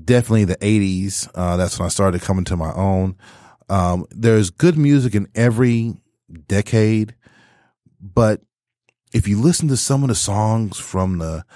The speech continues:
sixties and the seventies and the first part of the eighties,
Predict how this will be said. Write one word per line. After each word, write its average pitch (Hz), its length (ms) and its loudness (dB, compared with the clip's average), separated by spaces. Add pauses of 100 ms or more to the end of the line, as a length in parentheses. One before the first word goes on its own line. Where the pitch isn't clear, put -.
(380)
sixties - 680 -2
and 82 120 -2
the - 40 -8
seventies 101 840 0 (460)
and 147 360 0 (280)
the - 320 -2
first - 380 -2
part 127 200 2
of 113 60 2
the 101 180 -2
eighties, 113 540 0